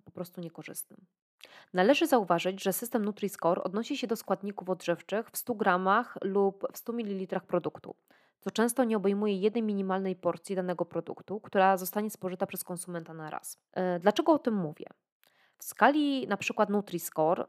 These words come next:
lasagna czy pizza w przeliczeniu na sto gram produktu może uzyskać całkiem dobry wynik, a nie zmienia to faktu, że te sto gram produktu nie jest nawet minimalną porcją spożywaną przez konsumenta na raz.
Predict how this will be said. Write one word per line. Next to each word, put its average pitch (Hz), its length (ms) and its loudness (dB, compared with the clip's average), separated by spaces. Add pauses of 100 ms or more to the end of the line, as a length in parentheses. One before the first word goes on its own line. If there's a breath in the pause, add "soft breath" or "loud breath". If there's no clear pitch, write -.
lasagna 220 440 0
czy 226 120 -6
pizza 196 480 -6
w - 60 -14
przeliczeniu 190 460 -6
na 185 120 -2
sto 190 200 -8
gram 180 220 0
produktu 170 500 -4
może 226 220 2
uzyskać 233 380 -4
całkiem 233 240 -4
dobry 180 260 4
wynik, 160 440 -8
a 196 80 -2
nie 208 120 0
zmienia 240 280 -2
to 214 100 -10
faktu, 185 460 0
że 190 100 -10
te 196 120 -6
sto - 200 -4
gram 226 220 2
produktu 185 460 -4
nie 220 200 0
jest 247 120 0
nawet 214 240 -2
minimalną 202 500 2
porcją 190 320 -2
spożywaną 175 760 -4
przez 214 180 -4
konsumenta 180 500 -12
na 165 140 -10
raz. - 280 -12